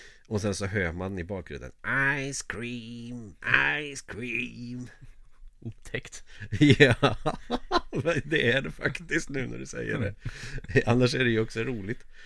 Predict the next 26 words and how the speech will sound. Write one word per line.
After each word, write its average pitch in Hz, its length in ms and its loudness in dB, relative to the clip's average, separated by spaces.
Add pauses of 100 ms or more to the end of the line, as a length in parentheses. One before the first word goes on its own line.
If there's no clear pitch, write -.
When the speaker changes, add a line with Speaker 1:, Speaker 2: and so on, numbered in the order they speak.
(600)
Speaker 1:
Så 127 340 2
många 127 520 4
såna 101 300 -4
här 98 160 -2
små 110 460 -2
detaljer 87 600 -4
som 92 220 -6
gör 87 140 -2
att, 80 280 -10
eh, 85 380 -2 (100)
det 87 240 -6
känns 78 320 -6
som 92 200 -12
att, 82 280 -12
eh, 80 60 -2 (440)
det 82 260 -4
är 76 140 0
en 78 240 -8
riktig - 380 -12
sport - 380 -2
fast - 260 -10
den 80 200 -10
typ 78 180 -12
inte 76 180 -12
finns. - 420 -8
Speaker 2:
Mm. 101 200 4